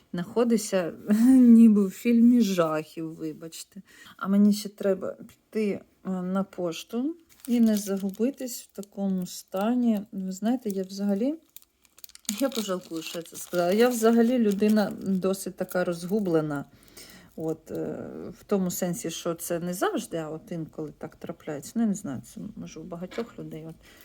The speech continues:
І я боюсь, щоб сьогодні такого не сталося.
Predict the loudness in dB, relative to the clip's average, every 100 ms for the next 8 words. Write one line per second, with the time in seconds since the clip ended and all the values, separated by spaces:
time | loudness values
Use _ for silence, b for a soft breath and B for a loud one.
0 | B B B -16 -10 -10 -10 -12 -16 -18
1 | -12 -8 -6 -8 -12 -18 -18 -16 -12 -12
2 | -14 -14 -10 -10 -12 -20